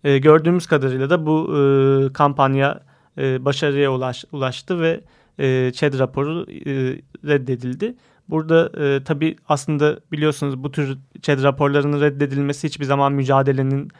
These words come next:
tamamen sona erdiği anlamına gelmiyor. Orada her zaman yine bir maden tehlikesi olacak ama oradaki halk, e, mücadeleye devam edecek. Pozantı'daki altın madeni mücadelesi de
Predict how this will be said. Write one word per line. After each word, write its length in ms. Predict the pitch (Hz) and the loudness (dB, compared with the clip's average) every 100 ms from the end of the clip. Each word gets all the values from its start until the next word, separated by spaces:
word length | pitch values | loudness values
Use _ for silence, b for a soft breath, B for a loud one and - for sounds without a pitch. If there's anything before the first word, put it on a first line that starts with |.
| b | b
tamamen 400 | - 139 135 135 | -2 2 2 0
sona 280 | 135 143 135 | -2 -2 0
erdiği 300 | 131 127 135 | 0 0 0
anlamına 360 | 135 139 139 139 | 0 -2 -4 -4
gelmiyor. 480 | 202 185 143 170 277 b b b | -2 -2 -4 -8 -12 b b b
Orada 460 | - 151 151 160 165 | 0 2 4 4 2
her 160 | 143 165 | 2 2
zaman 320 | 156 151 151 | 4 2 2
yine 180 | 156 151 | 0 -2
bir 60 | 151 | 2
maden 400 | 147 143 147 151 | 4 4 0 0
tehlikesi 460 | 151 139 151 143 | -2 -2 -8 -6
olacak 260 | 160 175 185 | -6 -6 -6
ama 160 | 175 | -2
oradaki 300 | 147 147 151 | -2 -2 -6
halk, 300 | 151 156 165 _ | -4 -4 -6 _
e, 320 | 143 143 135 | -10 -4 -2
mücadeleye 560 | 135 135 139 139 143 151 | -2 2 2 4 2 2
devam 260 | 147 151 135 | 2 2 -2
edecek. 340 | 127 214 _ b b b - | -6 -12 _ b b b 0
Pozantı'daki 640 | 170 185 185 175 165 165 | 4 4 4 -2 0 2
altın 280 | 156 - 165 | 0 0 2
madeni 300 | 151 156 156 | 2 2 -2
mücadelesi 960 | 151 147 147 147 147 147 _ - 165 | 0 0 0 -2 -8 -12 _ -14 -6
de 180 | 208 | -6